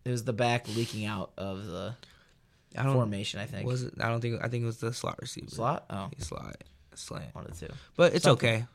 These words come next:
Speaker 1: Wasn't my guy.
Speaker 2: <laughs>
Speaker 1: High five that. Yep.
Speaker 2: Great, great.
Speaker 1: I was on
Speaker 2: Well,
Speaker 1: bullets.
Speaker 2: but n-, we got a tough game this week.
Speaker 1: We do. Simpson.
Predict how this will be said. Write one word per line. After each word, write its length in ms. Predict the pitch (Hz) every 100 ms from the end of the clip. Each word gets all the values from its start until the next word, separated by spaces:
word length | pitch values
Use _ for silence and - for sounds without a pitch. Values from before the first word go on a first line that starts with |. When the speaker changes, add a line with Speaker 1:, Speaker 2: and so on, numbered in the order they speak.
| - -
Speaker 1:
Wasn't 220 | 139 185 190
my 140 | 156
guy. 240 | 131 104 - _ -
Speaker 2:
<laughs> 200 | _ 151
Speaker 1:
High 720 | 180 202 180 135 131 - 127
five 220 | 131 107
that. 240 | 104 - - - _ -
Yep. 240 | 127 -
Speaker 2:
Great, 220 | 104 92 -
great. 240 | 110 95 _ _ - - -
Speaker 1:
I 40 | -
was 60 |
on 60 | 156
Speaker 2:
Well, 60 |
Speaker 1:
bullets. 320 | 123 113 113 131
Speaker 2:
but 300 | 139 - - - - - - _ _ _ _ - 101
n-, 200 | 123 120
we 120 | 123
got 120 | 123 117
a 40 |
tough 340 | 120 147 131
game 180 | 135 135
this 180 | 139 -
week. 200 | 123 - - - -
Speaker 1:
We 120 | 117
do. 260 | 110 139 110
Simpson. 320 | - - 147